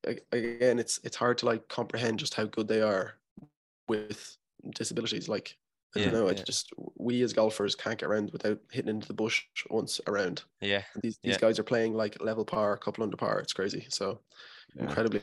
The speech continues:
Speaker 1: high standard. Fair play to Kip out
Speaker 2: Yeah,
Speaker 1: there
Speaker 2: he beat
Speaker 1: repping,
Speaker 2: Kip on
Speaker 1: repping
Speaker 2: the
Speaker 1: crack.
Speaker 2: last.
Speaker 1: Yeah,
Speaker 2: Yeah.
Speaker 1: yeah. It was, it was really exciting. It's good.
Speaker 2: Yeah, was it? Yeah. Um, so, yeah, everyone, like, uh,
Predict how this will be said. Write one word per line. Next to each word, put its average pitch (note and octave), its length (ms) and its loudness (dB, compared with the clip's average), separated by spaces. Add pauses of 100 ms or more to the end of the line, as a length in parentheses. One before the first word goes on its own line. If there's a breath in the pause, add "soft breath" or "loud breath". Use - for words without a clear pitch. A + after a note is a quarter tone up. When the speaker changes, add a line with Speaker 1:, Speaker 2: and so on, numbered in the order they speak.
(100)
Speaker 1:
high G#2+ 120 2
standard. G#2+ 360 2
Fair A2+ 160 2
play A#2+ 120 2
to - 80 -6
Kip - 280 0 (880 loud breath)
out C3 100 8
Speaker 2:
Yeah, D3+ 80 8
Speaker 1:
there A#2 200 6
Speaker 2:
he B2+ 60 6
beat C3 160 6
Speaker 1:
repping, - 40 4
Speaker 2:
Kip D#3+ 240 8
on C3+ 80 6
Speaker 1:
repping B2 40 0
Speaker 2:
the A#2+ 60 2
Speaker 1:
crack. B2 300 6
Speaker 2:
last. - 200 -8 (340)
Speaker 1:
Yeah, A2+ 240 2 (200)
Speaker 2:
Yeah. D3 140 -6
Speaker 1:
yeah. A#2 180 2
It - 100 -6
was, A#2 200 -4
it A#2 60 2
was A#2+ 160 2
really E3 160 4
exciting. A2+ 380 4 (280)
It's - 120 -12 (100)
good. B2 220 0
Speaker 2:
Yeah, B2+ 140 8
was A#2+ 220 2
it? G#2 200 -6
Yeah. G2+ 200 -4 (560 loud breath)
Um, G2+ 340 4
so, A#2 200 0
yeah, A#2+ 200 6
everyone, A#2 360 2
like, G2+ 220 0
uh, G2 300 4